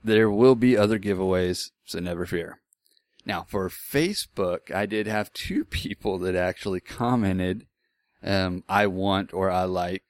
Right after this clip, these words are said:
or no, what was it? "Pick me," or "I want." One guy even said both of them. He's like,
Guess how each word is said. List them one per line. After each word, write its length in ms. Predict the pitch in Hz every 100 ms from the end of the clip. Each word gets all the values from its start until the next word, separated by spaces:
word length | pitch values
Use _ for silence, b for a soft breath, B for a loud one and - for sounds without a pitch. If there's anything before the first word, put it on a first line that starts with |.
| _ -
or 140 | 90
no, 160 | 90 - _
what 120 | 98
was 200 | 92 87
it? 80 | - _ _ _ _
"Pick 240 | - 156 131
me," 300 | 113 107 104
or 140 | - 92
"I 180 | 92 95
want." 420 | 95 87 - - b b b -
One 240 | 113 185
guy 240 | 151 110 104
even 300 | 107 101 95
said 360 | - 95 87
both 300 | - 110 110
of 160 | 98 85
them. 100 | 87
He's 160 | 85 90
like, 160 | 87